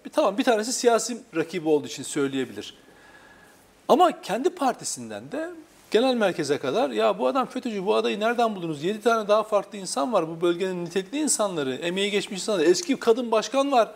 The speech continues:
Ya bir, hemen ondan önceki başkan kadın, çok da başarılı bir insan. Ondan sonra işte bunda da aday gösterebilirsiniz." Hayır arkadaş, bunu getiriyorlar. Güzel. Toplum bunu biliyor mu? Biliyor. Bak, oyun böyle oynanıyor. İşte benim insanların kendini aptal yere koydurduğu yer burası.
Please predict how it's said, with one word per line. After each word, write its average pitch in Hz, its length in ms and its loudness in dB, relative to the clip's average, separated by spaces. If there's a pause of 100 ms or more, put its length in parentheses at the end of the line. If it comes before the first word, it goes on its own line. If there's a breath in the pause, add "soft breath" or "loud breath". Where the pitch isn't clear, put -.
(280 loud breath)
Ya 156 140 -6
bir, 233 240 0
hemen 240 240 2
ondan 233 240 4
önceki 196 300 -2
başkan 233 300 2
kadın, 285 320 -4 (380 loud breath)
çok 240 220 0
da 220 100 4
başarılı 269 400 2
bir 226 80 -2
insan. 214 320 -4 (520 loud breath)
Ondan 190 240 -2
sonra 208 120 -6
işte 202 260 -4
bunda 247 480 2
da 247 200 0
aday 220 260 2
gösterebilirsiniz." 208 640 -6
Hayır 269 220 0
arkadaş, 202 420 -2
bunu 226 140 -2
getiriyorlar. 165 540 0 (340)
Güzel. 131 240 0 (400 loud breath)
Toplum 262 340 2
bunu 262 200 -2
biliyor 269 260 2
mu? 240 200 -6
Biliyor. 170 240 2
Bak, 165 120 2 (160)
oyun 208 320 0
böyle 175 260 4
oynanıyor. 113 440 -4
İşte - 240 -4 (240)
benim 180 320 -2 (500 loud breath)
insanların 233 720 0
kendini 190 340 -8
aptal 180 320 -2
yere 160 160 2
koydurduğu 147 500 -6
yer 135 300 -2
burası. 120 420 -4